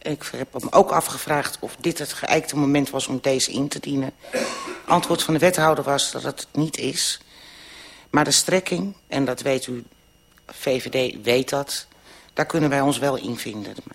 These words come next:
We zullen toch op dit moment, omdat het dus niet hier te regelen valt,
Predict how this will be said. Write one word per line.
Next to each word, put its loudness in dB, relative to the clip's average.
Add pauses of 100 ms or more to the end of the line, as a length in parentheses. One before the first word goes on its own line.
(200)
We -12
zullen -2
toch -6
op -18
dit -4
moment, -2 (680)
omdat 2
het -4
dus -2
niet 6
hier 4
te 0
regelen 0
valt, -4